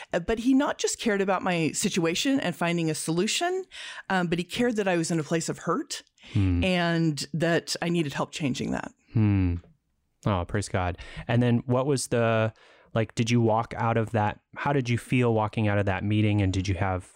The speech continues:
Speaker 2: kind of an answer or some sort of, uh, a conclusion to that meeting?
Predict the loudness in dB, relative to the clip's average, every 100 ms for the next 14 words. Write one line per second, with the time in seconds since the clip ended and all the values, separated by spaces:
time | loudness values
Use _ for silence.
0 | _ -6 -2 -2 -2 0 0 0 0 0
1 | 0 0 0 0 0 -2 -2 0 2 0
2 | -2 -6 -14 -6 -2 0 0 -2 -6 -20
3 | -20 -18 -18 -16 -4 -4 -2 -2 0 2
4 | 2 2 0 0 0 -2 -2 0 2 2
5 | 2